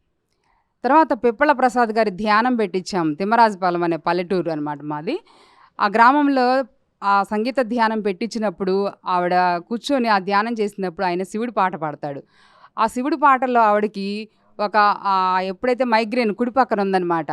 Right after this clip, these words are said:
ఆ కుడి పక్కనున్న ఆ మైగ్రేన్‌లో నుంచి లోపల బ్రెయిన్‌లో నుంచి ఆవిడకి పెద్ద పురుగు వచ్చి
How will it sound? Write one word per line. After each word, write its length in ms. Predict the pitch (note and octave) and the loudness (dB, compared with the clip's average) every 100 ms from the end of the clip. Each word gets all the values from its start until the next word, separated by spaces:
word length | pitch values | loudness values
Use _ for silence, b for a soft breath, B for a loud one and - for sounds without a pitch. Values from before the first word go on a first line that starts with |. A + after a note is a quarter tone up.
| - - | -8 -4
ఆ 140 | F#3 | -4
కుడి 240 | F#3 C4 | -2 -4
పక్కనున్న 480 | E4 E4 D4 C4+ B3+ | 0 0 0 0 2
ఆ 180 | A#3+ A3 | 4 4
మైగ్రేన్‌లో 640 | G3+ G#3+ G#3 C4 B3+ A3+ | 2 -2 -2 -4 -2 -2
నుంచి 400 | G#3 F#3+ F3+ F#3+ | -2 -4 -4 -4
లోపల 540 | F3+ G3 A3 G#3+ F#3 F3 _ F#3 | 0 0 2 0 0 0 _ -12
బ్రెయిన్‌లో 460 | E3 G#3 B3 A#3+ | -4 -2 -2 -2
నుంచి 240 | G3 F3+ F3+ | -2 -2 -2
ఆవిడకి 380 | E3+ E3 D#3+ | -2 -2 -6
పెద్ద 360 | D#3+ F3+ E3+ E3+ | -4 -6 -4 -2
పురుగు 600 | A#3+ - - A#3+ D4 C#4+ | -2 -4 -4 0 2 2
వచ్చి 440 | G#3 - G3+ B3 | 2 -2 -6 -6